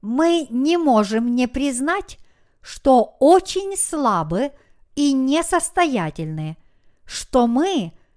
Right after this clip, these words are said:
семя греха, и, как следствие, мы просто не можем не принять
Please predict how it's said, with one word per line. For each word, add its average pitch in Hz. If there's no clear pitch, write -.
семя 349
греха, 269
и, 277
как 254
следствие, 277
мы 277
просто 349
не 359
можем 226
не 233
принять 370